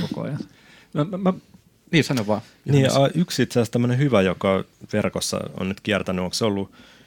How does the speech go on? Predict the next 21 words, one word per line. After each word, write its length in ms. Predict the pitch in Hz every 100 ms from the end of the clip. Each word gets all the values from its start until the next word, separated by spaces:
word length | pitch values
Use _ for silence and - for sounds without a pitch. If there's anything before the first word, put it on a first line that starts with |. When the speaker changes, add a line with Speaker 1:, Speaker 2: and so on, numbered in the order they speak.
| _ _ _ 110
Speaker 3:
viikon 320 | 117 107 95
vai 140 | 101
pari 320 | - 107 101
viikkoa, 440 | 92 92 - 95 92
niin 300 | 92 92 95 - -
on 200 | 101 98
just, 240 | 98 - _ - 92
ä, 200 | 90 87
Suomen 240 | 98 92
mielenterveysseuranta 1600 | 98 95 87 90 92 92 87 - - 95 92 92 87 95 95 95 -
hashtag 340 | - 92 98 -
mitä 260 | 110 110 -
kuuluu 460 | 104 104 117 120 - _
kampanja, 480 | 107 139 127 107 107
Speaker 1:
Mm. 40 |
Speaker 3:
niin 140 | 110 - - -
se 260 | - 110 -
ainakin 580 | 98 98 101 95 104 104 101 -
silleen 400 | - 95 95 98 - -
innoitti 320 | 95 95 -
itseni 300 | 95 - 98